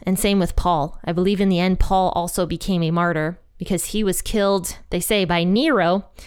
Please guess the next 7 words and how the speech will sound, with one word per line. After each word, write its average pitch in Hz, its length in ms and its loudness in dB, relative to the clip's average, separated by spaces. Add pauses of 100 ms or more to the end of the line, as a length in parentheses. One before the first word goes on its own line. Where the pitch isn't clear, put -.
(240)
He 202 160 -2
was 175 180 0
beheaded 202 600 -2
by 165 440 0
Nero, 160 640 2 (100)
the 165 100 -2
infamous, 175 840 0